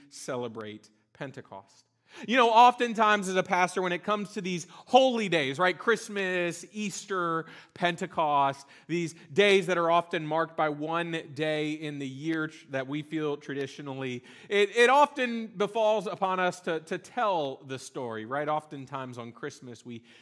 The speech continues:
hear the narrative of the birth of Christ. On Easter, we hear about the resurrection of Christ. On Pentecost,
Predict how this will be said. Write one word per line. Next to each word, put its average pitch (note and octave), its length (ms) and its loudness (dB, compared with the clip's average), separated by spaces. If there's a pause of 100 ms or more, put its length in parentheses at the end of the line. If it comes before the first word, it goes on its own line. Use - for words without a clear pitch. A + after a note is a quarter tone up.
(120)
hear C3+ 460 -8
the B2+ 140 -10
narrative B2 580 -6
of A#2+ 160 -14
the A#2+ 60 -12
birth A#2+ 320 -8
of A2 100 -14
Christ. B2+ 580 -8
On B2 220 -12
Easter, E3 400 -10
we C3+ 160 -10
hear D#3+ 420 -6 (260)
about C#3+ 280 2
the D3 80 -8
resurrection C3+ 880 -6
of B2+ 200 -14
Christ. C3 380 -6
On D3+ 200 -6
Pentecost, D#3 680 -2